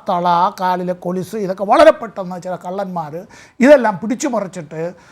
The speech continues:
"അയ്യോ, പോക്കറ്റടിക്കാരൻ, പോക്കറ്റടി-, പോക്കറ്റടിക്കാരൻ, പോക്കറ്റടിക്കാരൻ പിടിച്ചോണേ" എന്ന് പറഞ്ഞിട്ട് അവരങ്ങ് ഓടുകയാണ്. പോക്കറ്റടിക്കാരൻ എന്ന് പറഞ്ഞാൽ ആളുകളെല്ലാം പെട്ടെന്ന് ഈ പോക്കറ്റടിക്കാരൻ പോക്കറ്റ് തപ്പുന്നു, ഓടുന്നു.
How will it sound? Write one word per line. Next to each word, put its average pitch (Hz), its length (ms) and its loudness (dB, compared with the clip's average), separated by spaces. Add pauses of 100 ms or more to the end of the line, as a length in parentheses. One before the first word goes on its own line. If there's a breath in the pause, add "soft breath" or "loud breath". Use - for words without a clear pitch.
(160 soft breath)
"അയ്യോ, 349 180 8
പോക്കറ്റടിക്കാരൻ, 330 600 4
പോക്കറ്റടി-, 320 520 2
പോക്കറ്റടിക്കാരൻ, 330 600 4
പോക്കറ്റടിക്കാരൻ 311 560 4
പിടിച്ചോണേ" 262 340 -6
എന്ന് 247 120 -14
പറഞ്ഞിട്ട് 214 280 -14
അവരങ്ങ് 196 380 -10
ഓടുകയാണ്. 170 380 -10
പോക്കറ്റടിക്കാരൻ 196 600 -12
എന്ന് 190 120 -14
പറഞ്ഞാൽ 185 160 -12
ആളുകളെല്ലാം 233 440 -12
പെട്ടെന്ന് 196 260 -14
ഈ - 20 -12
പോക്കറ്റടിക്കാരൻ 185 600 -10
പോക്കറ്റ് 175 380 -10
തപ്പുന്നു, 202 300 -10
ഓടുന്നു. 185 420 -10